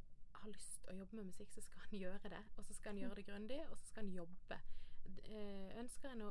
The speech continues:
Speaker 1: å drive med det på full tid, så er det veldig mye jobb. Ehm,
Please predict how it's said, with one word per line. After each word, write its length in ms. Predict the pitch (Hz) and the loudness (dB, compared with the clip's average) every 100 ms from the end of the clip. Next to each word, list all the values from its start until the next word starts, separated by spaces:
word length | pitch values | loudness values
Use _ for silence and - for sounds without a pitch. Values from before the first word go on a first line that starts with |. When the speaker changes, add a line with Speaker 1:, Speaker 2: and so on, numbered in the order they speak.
| 196 | -2
Speaker 1:
å 40 | 196 | -4
drive 280 | 214 214 226 | -4 -2 -2
med 160 | 196 | -2
det 180 | 185 185 - | 0 0 -2
på 80 | 196 | -4
full 240 | - 233 202 | -6 -6 -4
tid, 300 | - 233 - | -2 -2 -2
så 120 | - | -4
er 160 | 254 226 | -4 -6
det 140 | 180 - - - - | -4 -2 2 2 2
veldig 220 | 349 320 | 0 2
mye 160 | 202 170 | 0 2
jobb. 180 | - - - - - - - - - - | 2 2 0 -2 -4 -2 2 2 2 0
Ehm, 560 | 208 196 180 175 175 | -2 -4 -4 -6 -4